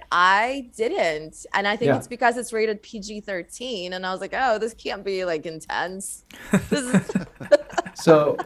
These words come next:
Speaker 2: so the brief synopsis is basically it's, it's a local hunter brings a grieving lawyer back from the brink of death after she retreats to the harsh wilderness of the Rockies.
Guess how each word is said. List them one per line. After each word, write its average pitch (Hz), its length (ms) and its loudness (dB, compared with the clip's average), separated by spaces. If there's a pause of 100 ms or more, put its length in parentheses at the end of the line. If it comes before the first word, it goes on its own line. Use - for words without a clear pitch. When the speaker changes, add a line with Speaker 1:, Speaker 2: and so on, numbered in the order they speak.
(240)
Speaker 2:
so 165 160 0
the 151 80 2
brief 165 220 2
synopsis 123 500 -2
is 123 140 -2
basically 123 400 0
it's, - 160 -6
it's 127 160 -4
a 123 40 2
local 120 320 2
hunter 123 360 0
brings 117 260 -2
a 117 60 -2
grieving 120 500 0
lawyer 113 340 2
back 107 300 -2
from 117 140 -6
the 110 60 -4
brink 107 300 -6
of 117 160 -4
death 104 300 -2
after 110 200 -4
she 113 180 -6
retreats 110 460 -6
to - 100 -6
the 107 120 -4
harsh - 280 -6
wilderness 110 360 -4
of 110 60 -10
the 101 100 -4
Rockies. 104 540 -4